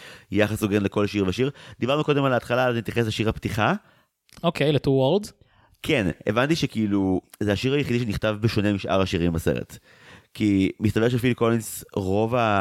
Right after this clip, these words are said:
Speaker 1: העבודה על השירים הייתה, הוא קורא את התסריט ומאלתר שיט ב-, בסטודיו שלו, ואז מתחיל, אה, אה, לפתח ולעבד. אבל, אה, ל-Two Worlds הייתה גישה שונה, כי הוא היה אמור להיות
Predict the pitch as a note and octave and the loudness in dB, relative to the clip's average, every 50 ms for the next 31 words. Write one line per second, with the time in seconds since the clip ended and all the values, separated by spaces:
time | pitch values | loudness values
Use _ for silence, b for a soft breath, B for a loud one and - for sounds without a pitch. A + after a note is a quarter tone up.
0 | F#2+ B1+ F2 F#2 F#2 F2+ F2+ F2+ F2+ - F#2 E2+ F#2 F2+ E2+ G2+ G#2 G#2+ G#2 F#2+ | 2 0 0 0 2 2 2 2 2 0 0 0 0 0 0 0 2 2 0 0
1 | - G2+ F2+ G2 G#2 G#2 G2 F#2+ - G2+ G2 G2 G2 B B B B B B B | 0 -2 0 0 0 0 0 0 0 0 0 0 0 B B B B B B B
2 | B - - A#2+ - - B2 A#2 A#2+ A2+ A2 - G2 - A#2+ B2+ E3 E3 D3 B2 | B -6 -4 -2 0 2 2 2 2 0 -2 -6 -6 -4 -2 -2 0 0 0 2
3 | A2 G2+ F#2+ - - G#2+ A2 A2 - F3 G#3+ - - - B B B B B B | 2 2 2 2 2 0 0 2 0 -2 -2 -2 -6 -14 B B B B B B
4 | B B - F2+ G2 F#2+ F#2 F#2 F2+ F2+ F2+ F#2+ G2 - B2+ C3 D3+ E3+ E3 G#3 | B B -8 -4 0 0 2 2 2 2 2 0 0 0 0 0 0 0 0 -2
5 | G#3+ F#3 C#3 A#2+ A#2 A2+ - - - A2+ G#2+ G#2 G#2 G2+ G2 F#2+ F#2 F#2 F#2 - | -2 0 0 -2 -2 -4 -6 -4 -2 -2 0 2 2 2 2 2 2 2 0 0
6 | C#2+ F2+ F#2 F2+ F2 F2+ G2 - G#2 G2 F#2 F#2+ F#2+ F2+ F2 E2+ F2 A2+ D#3 F#3 | 0 0 2 0 0 -2 -2 -2 -2 -2 0 0 0 0 0 0 0 0 -2 -2
7 | A3 B B B B B B B B B _ G#2+ G#2+ G2+ G#2+ G#2 G#2 G2+ G2+ G2+ | -4 B B B B B B B B B _ -2 -2 0 0 0 0 0 0 0
8 | G2 - - - G#2+ G#2+ - - D3 D#3 D#3 D#3 D3+ D3+ C#3+ C#3 B2 B2+ - B2+ | -2 -2 -4 -4 -4 -4 -2 -2 0 0 2 2 2 2 0 0 0 0 0 0
9 | B2 A#2+ A2+ - A#2+ A2+ A2 G#2 G2+ G2+ E2 D2 - B B B B B B B | -2 -2 -2 -2 -2 -2 -2 0 0 0 0 -2 -6 B B B B B B B
10 | B - G#2 G2+ A#2 C#3 C3 B2+ B2 A#2 A2+ A2 G#2+ A2 A2 G#2+ G2+ G2+ G2+ G#2 | B -6 -4 -2 0 2 2 2 2 2 2 2 0 2 2 2 2 2 2 0
11 | - - - - | -2 -6 -14 -20